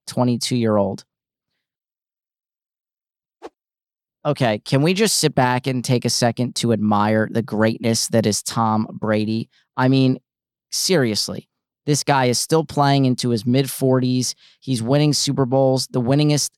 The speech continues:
player in history, right? Seven rings, just abs-, absurd. Beautiful wife, family,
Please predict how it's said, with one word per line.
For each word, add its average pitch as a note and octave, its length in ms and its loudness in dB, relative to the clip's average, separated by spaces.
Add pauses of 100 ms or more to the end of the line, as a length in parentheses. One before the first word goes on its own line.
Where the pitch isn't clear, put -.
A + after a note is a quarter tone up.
(300)
player C3+ 340 2
in A#2+ 100 0
history, C3 640 0
right? B2 380 0 (720)
Seven D#3 580 0
rings, C#3 640 2
just - 400 -2 (300)
abs-, - 960 -2
absurd. C#3+ 840 0
Beautiful E3+ 440 0
wife, C#3 340 2
family, C#3+ 720 0